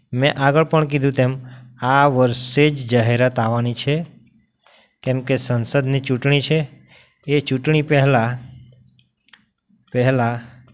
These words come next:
જાહેરાત અને તમારી પરીક્ષા પણ લેવાઈ જશે. એટલે તમારી પાસે સમય ખૂબ જ ઓછો છે.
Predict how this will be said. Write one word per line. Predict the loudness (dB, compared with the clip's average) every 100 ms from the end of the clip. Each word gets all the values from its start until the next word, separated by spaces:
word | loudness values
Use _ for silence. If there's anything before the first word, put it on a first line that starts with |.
| _ _ _ _ _ -8
જાહેરાત | -2 0 0 0 -2 -4 -10 -20 -20 _ -6
અને | -4 -2 -4 -8 -14 -20 -20 _ -4
તમારી | 0 0 -2
પરીક્ષા | -2 -2 -2 0 0
પણ | 0 -4 -4 -10 -20 -20 -14 -2
લેવાઈ | 2 4 2
જશે. | -2 -4 -8 -12 -18 _ _ _
એટલે | -4 -2
તમારી | 2 2 2
પાસે | 2 0
સમય | 0 2 4 4
ખૂબ | 2 -2 4 6
જ | 6
ઓછો | 4 4 2
છે. | 4